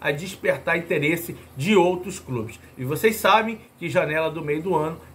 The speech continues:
é forte pra caramba para os clubes europeus. Beleza, pessoal? Então, ah, é, ah, só mais uma aí, rapidinha.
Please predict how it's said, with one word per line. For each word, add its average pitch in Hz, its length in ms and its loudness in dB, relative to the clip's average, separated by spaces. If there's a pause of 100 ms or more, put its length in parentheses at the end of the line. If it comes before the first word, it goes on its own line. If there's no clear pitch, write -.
é 185 100 8
forte 156 560 0
pra 160 180 -6
caramba 170 520 0 (180)
para 170 180 -2
os - 120 -8
clubes 139 360 -6
europeus. 147 680 -4
Beleza, 226 420 4
pessoal? - 460 -6 (280)
Então, 277 220 2 (420)
ah, 214 240 4
é, 202 240 6
ah, 349 260 6 (100)
só 320 240 -6
mais 330 240 -8
uma 254 180 -4
aí, 233 140 -4
rapidinha. 185 920 -2